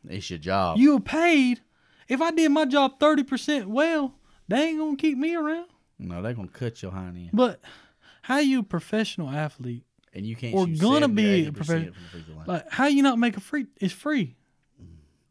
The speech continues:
Speaker 1: I, I don't
Speaker 2: Half of
Speaker 1: get it.
Speaker 2: them, all they gotta do is push it forward. They right there at the rim.
Speaker 1: You, Giannis. I ain't gonna try to say the name.
Speaker 2: And
Speaker 1: Greek freak,
Speaker 2: Chikipuko.
Speaker 1: whatever his last name
Speaker 2: He,
Speaker 1: is.
Speaker 2: he's pretty good at shooting free throws this year, though.
Speaker 1: Let me tell you something.
Speaker 2: Hey, that boy's
Speaker 1: Homeboy,
Speaker 2: Huh.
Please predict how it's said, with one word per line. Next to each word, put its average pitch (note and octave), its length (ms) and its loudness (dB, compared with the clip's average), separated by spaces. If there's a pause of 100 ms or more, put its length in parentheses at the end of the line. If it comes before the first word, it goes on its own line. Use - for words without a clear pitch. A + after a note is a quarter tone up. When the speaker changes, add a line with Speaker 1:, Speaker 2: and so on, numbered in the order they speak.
(120)
Speaker 1:
I, F#2+ 140 -6
I F2+ 120 -6
don't - 40 -6
Speaker 2:
Half D#4 180 2
of - 40 -14
Speaker 1:
get E4+ 40 2
it. - 40 2
Speaker 2:
them, C4+ 160 2
all C4 140 2
they C4+ 60 0
gotta C4 140 -2
do D4 100 0
is C4+ 60 0
push C#4+ 280 -4
it A#3+ 100 -12
forward. D#4 400 -2
They G#3+ 120 -4
right C4 200 -4
there D#4 140 0
at B3+ 60 -2
the B3+ 60 -6
rim. D#4+ 360 -2 (340)
Speaker 1:
You, A2+ 140 -16 (1040)
Giannis. A#2 520 -6 (760)
I A2+ 140 -4
ain't A#2 120 -4
gonna G#2+ 100 -8
try C3+ 160 0
to C3 40 -4
say C#3 200 -2
the C3+ 80 -8
name. E3 300 -4
Speaker 2:
And E3+ 100 2
Speaker 1:
Greek F3+ 220 4
freak, F#3 220 0
Speaker 2:
Chikipuko. F3 320 4 (260)
Speaker 1:
whatever D3+ 400 -2
his D3+ 120 -8
last D#3 220 -2
name E3 120 -6
Speaker 2:
He, D#4 120 6
Speaker 1:
is. C#4+ 60 6
Speaker 2:
he's D#4 200 6
pretty D4+ 240 2
good A#3+ 160 0
at F#3+ 60 -2
shooting F#3+ 160 -4
free F3 120 -4
throws D3 160 -4
this C#3 80 -6
year, B2 140 -8
though. G#2 200 -12
Speaker 1:
Let A#3+ 160 -12
me A#3+ 60 -14
tell A3 160 -4
you E3+ 80 -6
something. D#3+ 220 4
Speaker 2:
Hey, D#3+ 60 6
that F3+ 120 2
boy's D3 240 4
Speaker 1:
Homeboy, D#3 260 0
Speaker 2:
Huh. E3+ 260 2